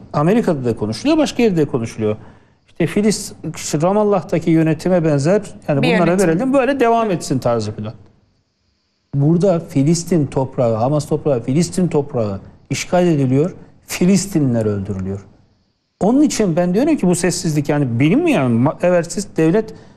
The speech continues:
Speaker 1: başkanı iseniz o zaman ne yapmanız gerekiyor sizin? Ee, uluslararası kuruluşlar
Speaker 2: Hı hı.
Speaker 1: olsun, be-, yani Ramallah'a oturup keyfinize bakmanız gerekmiyor. Daha
Speaker 2: Diyor,
Speaker 1: aktif
Speaker 2: bu
Speaker 1: bir şekilde.
Speaker 2: nedenle diyorsunuz.
Speaker 1: Yani en az,
Speaker 2: Anlaşıldı.
Speaker 1: yani en çok sizin faaliyet
Speaker 2: Hı hı.
Speaker 1: içinde,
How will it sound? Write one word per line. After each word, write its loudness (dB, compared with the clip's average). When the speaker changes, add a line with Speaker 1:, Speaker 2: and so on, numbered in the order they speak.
Speaker 1:
başkanı -2
iseniz 0
o 2
zaman 2
ne 4
yapmanız 0
gerekiyor 0
sizin? 0
Ee, 4
uluslararası 0
kuruluşlar 0
Speaker 2:
Hı 2
hı. 2
Speaker 1:
olsun, -2
be-, 0
yani 0
Ramallah'a 0
oturup -2
keyfinize 0
bakmanız -2
gerekmiyor. -2
Daha 0
Speaker 2:
Diyor, 0
Speaker 1:
aktif -2
Speaker 2:
bu 4
Speaker 1:
bir 4
şekilde. 2
Speaker 2:
nedenle 0
diyorsunuz. -4
Speaker 1:
Yani 2
en 2
az, -2
Speaker 2:
Anlaşıldı. -4
Speaker 1:
yani 2
en 2
çok -2
sizin -2
faaliyet 2
Speaker 2:
Hı 0
hı. -4
Speaker 1:
içinde, 0